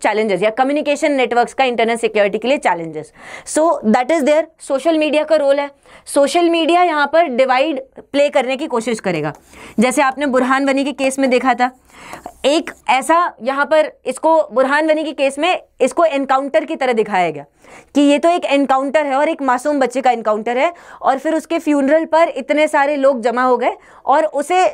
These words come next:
sort of celebrate किया गया सोशल मीडिया पे। And that's why बहुत सारे यूथ को ऐसे मोटिवेट किया जाता है to become radicalized, to get attracted to this radicalized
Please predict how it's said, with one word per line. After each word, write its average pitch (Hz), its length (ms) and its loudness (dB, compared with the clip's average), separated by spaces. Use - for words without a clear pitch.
sort 302 280 0
of 370 220 0
celebrate 285 520 0
किया 220 200 0
गया 196 140 0
सोशल 214 340 -2
मीडिया 170 260 -2
पे। - 160 -12
And 285 180 2
that's 269 240 -2
why 330 140 4
बहुत 277 300 -2
सारे 320 180 2
यूथ 285 180 -2
को - 160 -2
ऐसे 277 200 0
मोटिवेट 269 460 0
किया 247 140 0
जाता 208 280 0
है 339 140 2
to 294 60 2
become 277 440 2
radicalized, 262 640 0
to 262 140 2
get 302 300 -2
attracted 247 560 -4
to 269 120 -2
this 277 120 0
radicalized 233 640 -2